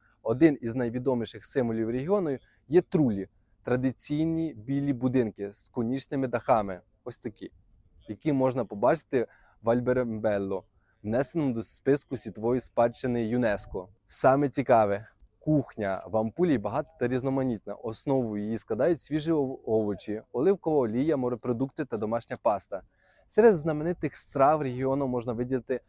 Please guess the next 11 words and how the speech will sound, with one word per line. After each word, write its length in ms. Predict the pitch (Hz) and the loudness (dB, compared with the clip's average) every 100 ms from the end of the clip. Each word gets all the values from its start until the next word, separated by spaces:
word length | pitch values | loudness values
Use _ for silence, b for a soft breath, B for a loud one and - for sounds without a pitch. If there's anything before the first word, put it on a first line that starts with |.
| b b - | b b 2
орикєтті, 920 | 170 139 - - 107 98 - - 214 - | 4 4 0 -4 -2 -2 -4 -8 -8 -8
ось 300 | 120 127 - | -8 -8 -8
невелике 580 | - 127 131 131 123 127 | -6 -4 0 -2 -2 -4
вушку 360 | 123 123 - - | -4 -6 -10 -6
подобні 360 | 127 131 127 | 0 0 0
макарони, 600 | 120 117 139 135 131 127 120 | 0 2 4 6 6 4 -2
які 220 | 110 120 | -6 -10
часто 440 | - 123 123 147 | 0 2 2 -4
подаються 520 | 123 120 127 123 131 | -2 0 0 2 0
в 260 | 117 117 127 | 0 0 4
рапіні, 600 | 123 123 131 131 127 | 4 2 -2 -2 -2